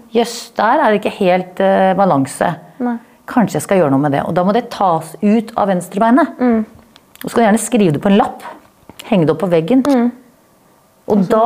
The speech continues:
Speaker 2: løfte
Speaker 1: kommer du til å se
Speaker 2: fokuset.
Speaker 1: noe.
Speaker 2: Mm.
Speaker 1: For da kan du se på det der, og så kan du si sånn, «Å ja, det var det jeg skulle ha fokus på nå.»
Speaker 2: Ja.
Speaker 1: Ikke sant?
Speaker 2: Mm.
Speaker 1: Og da kan det bare gå seg litt til noen ganger.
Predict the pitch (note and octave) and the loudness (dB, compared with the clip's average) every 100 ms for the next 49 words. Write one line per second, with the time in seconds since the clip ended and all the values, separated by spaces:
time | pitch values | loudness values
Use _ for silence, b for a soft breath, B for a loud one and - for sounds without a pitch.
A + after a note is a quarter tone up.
0 | D4 A3+ C#4 G3 A3 A#3+ A3 A#3+ C#4+ C#4 | 2 2 2 2 2 2 2 4 2 0
1 | - B3+ A#3 A3 A3 A3 B3+ - B B | -2 0 2 2 2 2 0 -2 B B
2 | _ - B3 B3 - F3+ F3+ A3+ A#3 C4 | _ 0 2 2 2 0 2 2 2 2
3 | B3+ A#3 A3+ A3+ G#3 B3+ B3+ C4 C#4 C4+ | 0 0 0 0 0 0 2 2 2 0
4 | A3 F4+ A4+ - A#3+ A#3+ A#3 G#3+ - B3 | 0 0 2 0 -2 -2 -2 -4 -2 2
5 | B3+ A#3+ - B3 A#3+ - _ _ _ _ | 2 2 -2 -2 -2 -12 _ _ _ _
6 | _ _ _ _ _ _ _ F3+ F#3+ B3 | _ _ _ _ _ _ _ -2 2 2
7 | F4 - - B3 A#3+ A3+ B B B A3 | 0 -8 -6 0 0 0 B B B 2
8 | B3+ C4 B4 A4 F4 B3 A#3+ G#3+ G#3+ C4+ | 2 2 2 2 0 0 2 2 2 -2
9 | C#4 - G#3 A3 - - - - A3+ A3+ | -2 0 2 2 0 -12 -12 0 4 6
10 | A#3+ B3 | 4 4